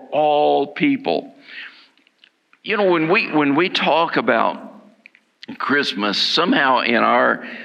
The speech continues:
uh, minds, we probably picture England two hundred years ago. That's kind of the feel of what Christmas is like for many of us. You know, we, we've got Scrooge and we've got Charles Dickens and we've got,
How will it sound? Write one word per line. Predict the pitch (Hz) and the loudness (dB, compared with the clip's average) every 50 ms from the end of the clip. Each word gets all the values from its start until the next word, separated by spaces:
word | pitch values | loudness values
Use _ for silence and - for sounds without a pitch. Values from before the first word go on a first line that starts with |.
| - - - | -18 -10 -4
uh, | - 107 98 | -2 -2 0
minds, | 95 98 98 104 107 113 117 117 117 113 107 104 101 101 98 95 - - - - - - - _ - | 0 2 2 2 2 4 4 4 4 4 2 2 0 -2 -2 -4 -6 -6 -8 -10 -14 -20 -20 _ -16
we | - - 107 110 107 113 139 147 151 147 147 | -14 -10 -8 -6 -4 0 0 2 2 2 0
probably | - 143 - - 143 131 131 143 151 147 143 127 113 117 135 - | -2 -4 -6 -4 -2 0 0 2 2 2 2 2 2 2 2 0
picture | - - - 160 143 123 - - - 135 123 123 120 117 117 - - - - - - - - - _ _ _ _ _ - | -2 -4 -4 -4 -2 -2 -2 0 0 2 2 2 2 0 -2 -4 -10 -18 -20 -20 -20 -20 -20 -20 _ _ _ _ _ -6
England | 131 135 139 135 123 107 104 101 101 101 - | -2 0 0 2 2 2 0 0 0 0 0
two | - 131 131 | 2 2 2
hundred | 120 123 117 110 101 104 | 2 2 2 2 2 2
years | 113 113 110 110 113 | 2 2 2 2 0
ago. | - - 107 98 95 | -2 -2 -2 -2 0
That's | 101 110 117 - | 0 0 -2 -2
kind | - - 131 135 127 | -2 -2 0 0 2
of | 110 101 | 0 0
the | 98 101 - | 0 -2 -4
feel | - - - - 135 131 131 113 104 - | -6 -4 -2 0 0 2 2 0 0 -2
of | 104 - - | -2 -2 0
what | 113 101 - - | 0 0 -2 -4
Christmas | - - 135 131 131 135 - 113 104 - 110 | -2 -2 0 0 0 -2 -2 -2 -2 -2 -2
is | 110 101 107 | -2 -2 0
like | 110 113 113 110 98 - | 0 2 2 2 0 -2
for | - - | -4 -2
many | 104 107 113 117 120 120 117 | 0 2 2 2 2 2 2
of | 107 101 | 2 2
us. | 98 98 92 82 - - | 2 2 0 0 -2 -2
You | - 104 | -2 0
know, | 107 110 107 107 - - - - - - | 0 0 0 -2 -4 -8 -12 -12 -12 -6
we, | - 107 113 - - | -4 -2 0 0 0
we've | 113 110 113 101 | 0 0 0 0
got | 90 123 113 - - | 0 -2 -2 0 0
Scrooge | - - - - 147 151 151 147 143 143 131 101 107 | 0 -2 0 0 0 2 2 2 2 2 2 0 0
and | 101 98 | 0 2
we've | 101 104 101 95 | 2 0 0 0
got | 117 107 95 87 - 95 - - | 0 0 0 0 -2 -6 -8 -6
Charles | - - 131 123 123 123 117 110 | -2 0 2 2 2 2 0 -2
Dickens | 123 - 139 135 135 127 120 120 117 110 | -2 -2 -2 -2 0 0 0 0 0 0
and | 113 110 98 101 | 0 0 0 2
we've | 101 104 98 | 0 0 0
got, | 92 113 113 104 98 - | 0 0 2 0 0 -4